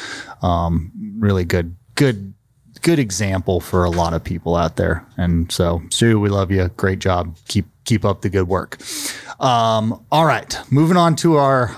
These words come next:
our topic today. So, uh, the title of this podcast is, Are You Accountable? And people come to us primarily for, uh, accountability. That's one of the main things,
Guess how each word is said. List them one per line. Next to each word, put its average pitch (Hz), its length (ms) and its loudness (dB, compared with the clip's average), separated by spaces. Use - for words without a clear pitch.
our 117 120 2
topic 113 640 -2
today. 98 360 -2
So, 113 420 2
uh, 110 240 2
the 113 80 -2
title 196 320 2
of 160 60 4
this 139 100 2
podcast 107 720 0
is, 98 260 2
Are 117 200 2
You 110 240 0
Accountable? 90 760 -4
And 104 600 2
people 160 280 0
come 143 240 2
to 127 220 4
us 113 200 0
primarily 104 800 0
for, 98 760 0
uh, 92 400 0
accountability. 104 720 0
That's 98 220 0
one 131 100 4
of 107 80 0
the 98 60 -2
main 101 540 -2
things, 92 580 -2